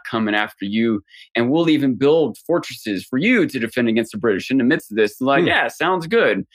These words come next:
Speaker 1: But, like, a year later, they were like, "You guys are not holding up your end of the bargain.
Speaker 2: Hmm.
Speaker 1: Uh, you've already taken a bunch of our land that was promised to us years ago." And they tried to appeal to the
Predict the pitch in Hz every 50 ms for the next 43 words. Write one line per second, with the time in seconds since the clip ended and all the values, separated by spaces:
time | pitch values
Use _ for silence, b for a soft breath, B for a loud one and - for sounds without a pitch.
0 | B B B B B B B - 147 151 147 151 143 - - 139 151 151 147 160
1 | 156 151 180 196 196 190 190 190 196 202 190 165 156 147 143 143 156 156 160 160
2 | 160 165 160 156 151 175 160 170 160 156 139 131 131 135 123 123 139 127 135 117
3 | - 113 110 107 98 98 - 180 220 226 208 202 208 196 196 196 196 - _ _
4 | _ _ - 135 143 143 131 110 110 110 110 107 - - _ _ - 113 139 151
5 | 147 135 135 - 170 156 165 160 151 160 156 156 151 147 143 143 147 160 165 170
6 | 170 170 165 143 139 135 - - 160 160 160 147 - 160 151 151 147 - 143 139
7 | 131 123 123 123 170 180 180 180 185 175 147 135 127 - - 160 147 143 143 -
8 | - - - 165 170 175 175 175 175 - - 139 123 113 104